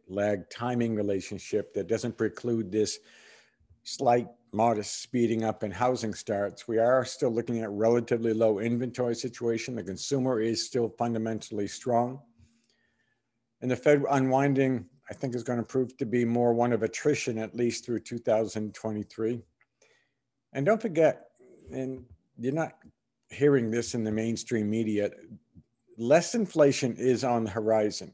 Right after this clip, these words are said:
And that means interest rates are gonna stop going up. They may plateau. If the Fed becomes concerned enough, they may even drop it fifty bips out there in the future, who knows? But they're not gonna keep going up at the torrid pace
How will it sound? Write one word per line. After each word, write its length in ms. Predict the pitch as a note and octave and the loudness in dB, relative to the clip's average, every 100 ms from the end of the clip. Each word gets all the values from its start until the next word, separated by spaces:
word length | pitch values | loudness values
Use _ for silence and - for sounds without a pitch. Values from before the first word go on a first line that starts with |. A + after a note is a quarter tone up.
| - | -10
And 100 | G#2+ | -4
that 120 | C#3+ | -2
means 200 | F#3 D3 | -2 -4
interest 440 | - C#3 C#3+ C#3+ - | -2 -2 0 -2 4
rates 300 | B2 A#2+ B2 | 4 4 -2
are 60 | |
gonna 260 | G#2 A#2 G#2+ | -2 -2 -2
stop 540 | - - C3 C3+ - | -4 4 4 4 0
going 340 | A#2+ G#2 G#2 D#2 | 2 2 0 -4
up. 200 | A2+ - | -6 -4
They 80 | G#2 | -4
may 160 | G2+ | -4
plateau. 840 | - - C3 C3 - C3 C3 C3 - - - - - _ | -4 2 4 4 4 4 4 2 -4 -20 -20 -20 -20 _
If 100 | D#3+ | -10
the 80 | D#3 | -6
Fed 240 | C#3+ C#3+ C#3+ | 4 4 4
becomes 340 | A#2+ C3+ A#2 | 2 2 0
concerned 480 | C3 A2+ C#3 C#3 C3+ | -6 -2 2 4 4
enough, 280 | C3+ C3 B2+ | 4 2 0
they 80 | |
may 180 | A#2 A#2+ | 0 2
even 220 | A#2 G#2+ | 2 0
drop 320 | F#2+ A2+ A#2+ A#2 | 2 4 4 0
it 100 | - | -2
fifty 300 | A2+ - G2 | -2 -2 2
bips 480 | A#2 A2+ - - | 2 2 -2 0
out 200 | A2 A2 - | 0 2 2
there 180 | A2 A2 | 2 2
in 80 | |
the 60 | G#2 | -2
future, 340 | - A2+ A#2+ | -4 -4 -2
who 140 | A2 A#2+ | -2 0
knows? 320 | G#2+ G2+ F#2+ | 0 -2 -2
But 160 | B2 B2+ | -4 -2
they're 100 | C#3 | 2
not 220 | D#3 D#3 | 2 2
gonna 120 | D3+ | -2
keep 300 | - B2+ - | 0 -4 2
going 300 | B2 A2 G2 | 4 4 0
up 260 | G#2+ - G#2 | -6 -2 -2
at 140 | G2 | -4
the 60 | - _ _ | -10 _ _
torrid 500 | - A2+ G#2+ G#2 F#2 | 0 4 4 4 0
pace 400 | - A#2 G2+ - | 0 0 2 -4